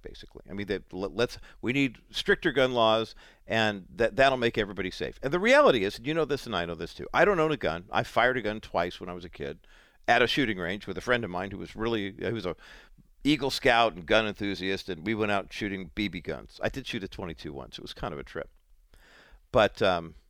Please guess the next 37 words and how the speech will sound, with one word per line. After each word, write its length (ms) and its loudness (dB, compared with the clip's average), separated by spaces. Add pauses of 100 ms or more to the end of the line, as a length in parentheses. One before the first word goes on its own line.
(300)
and 100 2
I 60 6
might 360 6
have 180 8
shot 300 6
it 200 0
off 260 2
in 140 -10
the 80 -6
backyard, 560 -4 (440)
maybe, 380 -8 (420)
um, 260 -10 (180)
at 160 -2
some 160 -8
cans 340 0
that 100 -10
were 100 -10
set 240 -4
up. 140 -6
I, 140 2
I 120 -2
might, 240 -4 (100)
and 120 -6
I 60 -2
might 240 0
have 140 -8
knocked 280 -2
all 160 0
of 80 -8
them 120 -14
down 360 -4 (380)
with 120 -10
the 80 -4
one 200 -6
shot. 320 -8 (760)
Um, 340 4 (180)
but 280 4